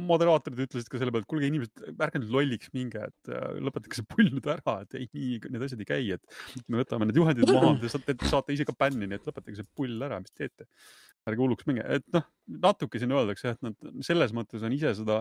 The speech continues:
natuke endale kaela kutsunud, et just nende ajalooliste tankide puhul nad ise nagu soodustasid ja küsisid, et, et kui te leiate mingit dokumentatsiooni, kui te leiate mingeid ebatäpsusi, siis andke meile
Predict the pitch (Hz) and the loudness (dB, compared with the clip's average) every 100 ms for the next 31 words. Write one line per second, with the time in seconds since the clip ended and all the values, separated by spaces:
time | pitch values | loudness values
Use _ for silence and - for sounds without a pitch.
0 | 120 131 131 - 120 117 123 151 113 151 | 0 -2 -2 -4 -2 -2 2 2 2 0
1 | - 101 101 - _ - - _ _ 131 | -4 -6 -6 -10 _ -20 -20 _ _ 0
2 | 143 131 147 110 107 - - 127 113 104 | 6 6 6 4 0 -2 -4 -2 -4 -6
3 | 110 110 135 147 107 110 156 127 95 101 | -4 -4 -2 -2 -2 0 0 0 -2 -8
4 | 95 98 151 95 90 92 - - 90 - | -8 -4 -2 -4 -4 -8 -10 -14 -14 -16
5 | - - - - - - 107 127 120 - | -20 -20 -20 -10 -8 0 4 4 4 2
6 | 117 113 110 113 - 107 107 - 123 107 | -4 -4 -4 -6 -2 -4 -4 -2 0 2
7 | 104 117 127 - 104 104 107 123 131 113 | 2 4 4 2 -4 -4 -4 -2 0 2
8 | 107 - 123 131 127 - 107 113 | 0 -4 -2 0 0 -2 -2 2